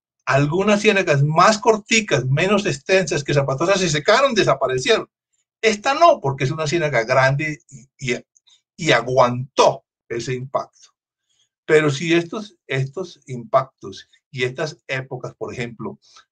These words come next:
esta secuencia se repite con mayor asiduidad, con mayor frecuencia, pues va a afectar el vaso. Pero son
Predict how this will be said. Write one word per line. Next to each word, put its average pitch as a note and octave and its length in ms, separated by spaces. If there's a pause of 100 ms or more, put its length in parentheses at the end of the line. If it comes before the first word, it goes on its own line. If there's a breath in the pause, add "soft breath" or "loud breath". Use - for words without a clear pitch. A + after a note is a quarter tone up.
esta - 240
secuencia C3 640
se C#3 200
repite C#3 580
con D3 220
mayor C3 280
asiduidad, C3+ 680
con A2 160
mayor A2 280
frecuencia, D3+ 460
pues C3+ 260
va B2+ 180
a E3 180
afectar F#2+ 500 (180)
el A2 140
vaso. E3+ 380 (600)
Pero E3+ 220
son A#3 320